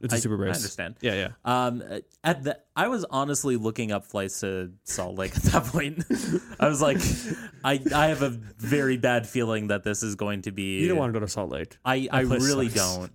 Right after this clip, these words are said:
Speaker 2: Like, I understand how bad that would be, but
Speaker 1: <laughs>
Speaker 2: thank you, Christian Ramirez, for saving me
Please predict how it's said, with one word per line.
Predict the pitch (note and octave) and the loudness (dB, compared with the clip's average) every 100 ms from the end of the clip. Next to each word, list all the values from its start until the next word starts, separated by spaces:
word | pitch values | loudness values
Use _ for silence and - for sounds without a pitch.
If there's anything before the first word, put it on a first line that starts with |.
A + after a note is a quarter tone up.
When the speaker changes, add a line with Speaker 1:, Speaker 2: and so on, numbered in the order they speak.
| - G#2+ | -14 -4
Speaker 2:
Like, | G#2+ G#2 G2 F#2 - - _ _ _ - | 0 2 0 -2 -8 -18 _ _ _ 0
I | B2+ C#3+ | 2 2
understand | D3 C3+ B2 - A2 G#2+ G#2+ G#2 F#2+ - _ _ _ _ | 2 0 -2 -2 0 0 -2 -4 -8 -16 _ _ _ _
how | - A#2+ | -4 -4
bad | A2 G#2+ G2 F#2+ | 0 2 2 0
that | F#2+ F#2 | -2 -2
would | F#2 | -6
be, | F#2+ F2+ F2 - _ A2 - | -4 -6 -6 -10 _ -8 0
but | A#2+ A2+ G#2 - - - | 0 0 -2 -6 -10 -10
Speaker 1:
<laughs> | _ _ _ - | _ _ _ -6
Speaker 2:
thank | - D3+ C#3 | 0 0 0
you, | C#3 | 2
Christian | C#3+ B2+ C3 | 2 2 2
Ramirez, | A#2 A2 G2+ G2 G2 F#2+ - _ _ | 0 2 2 4 2 0 -6 _ _
for | - A2 | -2 0
saving | - - A#2+ A#2 A2+ | 2 2 2 0 0
me | G#2 G#2 G2+ G2 F#2 | -2 0 0 0 -4